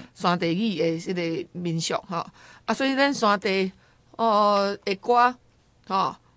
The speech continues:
当然因即马有足济迄个歌吼，伫咧学校咧教。因为你敢知影迄山地，诶，就咱爱讲原住民，你看即个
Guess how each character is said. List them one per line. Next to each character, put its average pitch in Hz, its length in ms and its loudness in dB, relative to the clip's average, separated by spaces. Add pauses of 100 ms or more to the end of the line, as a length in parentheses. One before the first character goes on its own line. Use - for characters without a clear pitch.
(100)
当 220 220 2
然 202 380 0
因 208 240 0
即 247 100 -6
马 254 160 0
有 185 160 0
足 247 140 -4
济 - 140 -4
迄 165 280 0
个 175 1040 -8 (120)
歌 208 280 2
吼， 185 260 0
伫 - 160 -16
咧 185 320 -2
学 175 160 -6
校 160 140 -2
咧 185 180 -4
教。 156 220 -6 (360)
因 196 180 -4
为 175 120 -4 (180)
你 254 140 -4
敢 269 220 -2
知 226 80 -4
影 214 60 0
迄 233 260 0
山 180 240 -4
地， 175 320 -4 (160)
诶， 180 180 -6 (120)
就 185 380 -2
咱 262 200 0
爱 262 140 2
讲 247 240 2
原 180 180 0
住 160 160 -4
民， 160 180 -8
你 196 80 -6
看 196 200 -2
即 - 80 -10
个 214 120 0